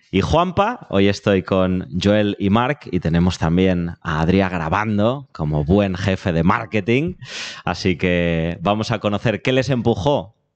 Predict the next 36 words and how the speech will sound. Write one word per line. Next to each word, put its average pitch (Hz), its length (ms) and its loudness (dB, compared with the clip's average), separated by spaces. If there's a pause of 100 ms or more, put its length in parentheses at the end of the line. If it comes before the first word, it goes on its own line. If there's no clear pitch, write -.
(120)
a 98 140 0
montar 95 340 2
este 117 220 0
proyecto, 151 640 2 (220)
qué 165 160 4
retos 165 400 2
y 123 40 4
aprendizajes 113 520 0
han 101 100 2
tenido 107 240 2
hasta 110 160 -2
el 110 60 4
día 110 100 4
de 113 120 2
hoy 170 160 0 (420)
y 85 80 0
vamos 87 240 2
también 82 280 0
a 92 80 -4
conocer 90 440 0
algunas 87 340 2
de 80 80 -2
las 78 160 -4
cosas 85 300 -2
que 87 80 -2
tienen 80 260 0
en 76 80 0
mente 78 380 0
para 71 200 -4
el 73 60 -6
futuro. 71 420 -8
Bienvenido, 90 400 4
bienvenida 113 680 2 (400)
a 87 100 0
El 90 100 0
Salto, 175 680 0